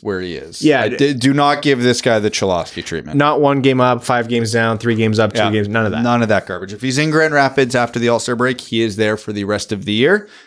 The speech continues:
Speaker 1: If he is in Detroit, he is there for the rest of the year, save for Grand Rapids playoff run.
Speaker 2: Players to let walk, uh, after the season, I vote Danny
Speaker 1: Most.
Speaker 2: DeKeyser. <laughs> I think you're gonna see Mark Stahl brought back.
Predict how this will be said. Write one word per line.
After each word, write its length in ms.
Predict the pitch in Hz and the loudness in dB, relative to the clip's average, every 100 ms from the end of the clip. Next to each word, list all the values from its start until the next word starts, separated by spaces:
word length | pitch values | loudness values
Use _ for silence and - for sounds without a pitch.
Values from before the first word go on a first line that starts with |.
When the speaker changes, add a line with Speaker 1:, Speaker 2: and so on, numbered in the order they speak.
| _ | _
Speaker 1:
If 200 | 104 - | -14 -4
he 140 | 113 | 0
is 140 | 107 104 | 0 0
in 140 | 107 | -2
Detroit, 460 | 101 - 175 165 - | -2 0 2 0 -2
he 180 | 127 123 | -2 -2
is 140 | 101 | 0
there 180 | 107 104 | -2 -2
for 160 | - | -2
the 80 | 104 | 0
rest 260 | 95 95 - | 0 -2 -4
of 80 | 95 | -4
the 60 | |
year, 300 | 90 92 92 | -2 -2 -2
save 340 | - - 98 - | -4 -2 -2 0
for 200 | 101 90 | -4 -2
Grand 260 | 92 90 | -2 -2
Rapids 280 | 87 87 - | -2 -4 -8
playoff 340 | - 80 71 | -6 -6 -6
run. 200 | - - - _ - | -10 -14 -16 _ -10
Speaker 2:
Players 400 | - 120 127 - | 0 2 2 0
to 100 | 117 | 2
let 220 | 113 - | 2 2
walk, 420 | 104 110 107 - _ - | 2 2 0 -6 _ -8
uh, 320 | 110 110 107 - | -2 2 2 0
after 240 | 107 - | -2 -2
the 120 | 104 | -2
season, 600 | 104 127 135 156 165 175 _ _ _ _ _ _ 92 | 0 2 2 2 0 -4 _ _ _ _ _ _ -2
I 240 | 95 98 | -2 -2
vote 840 | 95 101 101 101 101 - - - - - 104 | -2 0 2 0 0 -2 -2 -6 -12 -16 -6
Danny 220 | 104 104 | -2 0
Speaker 1:
Most. 100 | 95 | -2
Speaker 2:
DeKeyser. 2250 | 92 104 113 120 156 180 - - - - - - - - - - - - 127 - - - - | -2 0 2 2 2 0 -8 -20 -20 -20 -20 -20 -20 -20 -20 -14 -12 -8 -10 -10 -14 -8 -2
<laughs> 20 | |
I 280 | 98 104 113 | 0 2 2
think 280 | 131 123 123 | 0 0 2
you're 140 | 120 | 2
gonna 220 | 120 120 | 4 2
see 220 | 117 127 | 2 2
Mark 280 | 113 113 117 | 4 2 2
Stahl 880 | - 113 113 113 113 113 117 113 - - | 0 2 4 6 6 6 4 0 -10 0
brought 240 | 107 - | 0 2
back. 400 | 101 151 - - | 0 0 -6 -20